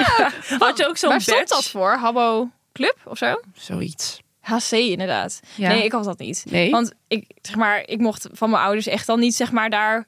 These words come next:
Speaker 2: geld aan uitgeven aan zo'n spelletje of zo.
Speaker 1: Nee. Je had ook zelfs Habbo Radio.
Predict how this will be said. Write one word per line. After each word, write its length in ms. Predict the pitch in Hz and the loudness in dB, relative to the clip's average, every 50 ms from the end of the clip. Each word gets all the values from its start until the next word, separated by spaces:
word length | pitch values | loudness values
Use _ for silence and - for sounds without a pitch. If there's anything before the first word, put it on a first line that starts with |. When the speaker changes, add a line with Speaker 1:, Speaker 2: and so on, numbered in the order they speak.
| _ - | _ -12
Speaker 2:
geld 320 | - - 240 240 240 233 | -6 -2 -2 0 0 0
aan 120 | 233 226 | 0 0
uitgeven 560 | - 208 220 220 - - 233 220 214 214 - - | 0 0 0 -2 -2 -2 0 0 0 0 0 -2
aan 80 | 214 | -2
zo'n 120 | 214 226 220 | -2 -4 -6
spelletje 480 | - - 233 233 247 220 - - - | -4 -2 0 0 0 0 -2 -6 -10
of 100 | - - | -12 -10
zo. 260 | - - - - 190 196 | -10 -8 -8 -8 -10 -10
Speaker 1:
Nee. 340 | 202 202 190 190 202 208 - | -12 -12 -12 -12 -12 -14 -6
Je 100 | _ - | _ 0
had 140 | 214 220 220 | 0 2 4
ook 120 | - 240 - | 2 2 2
zelfs 220 | - 269 240 202 | 2 0 0 0
Habbo 420 | 190 175 180 202 226 233 214 196 | -2 -2 0 0 2 2 2 2
Radio. 600 | 180 175 165 170 185 190 180 151 139 104 131 190 | 2 2 2 2 0 0 -2 -2 0 0 0 -2